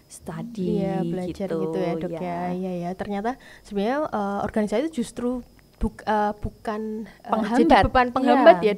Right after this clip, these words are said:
Speaker 2: Dok, ya.
Speaker 1: betul.
Speaker 2: Betul, betul, betul. Iya, ya, oke. Aplikasi di kerja, waktu kerja tuh bisa nggak, Dok, diterapkan untuk organisasi sama studinya selama di F K G Unisula, Dok?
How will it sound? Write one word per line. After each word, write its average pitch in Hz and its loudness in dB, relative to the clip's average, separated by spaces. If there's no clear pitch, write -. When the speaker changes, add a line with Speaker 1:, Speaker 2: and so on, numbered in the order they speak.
Speaker 2:
Dok, 196 -8
ya. 190 -4
Speaker 1:
betul. 202 -2
Speaker 2:
Betul, 202 -2
betul, 185 -14
betul. 165 -12
Iya, 185 -4
ya, 175 -8
oke. 196 -8
Aplikasi 269 -6
di 208 -4
kerja, 226 -4
waktu 247 -10
kerja 240 -6
tuh 392 -6
bisa 247 -2
nggak, 294 -2
Dok, 190 -4
diterapkan 202 -4
untuk 202 -8
organisasi 214 -4
sama 226 -2
studinya 214 -4
selama 214 -8
di - -6
F - -8
K 202 -10
G 202 -8
Unisula, 196 -8
Dok? 180 -14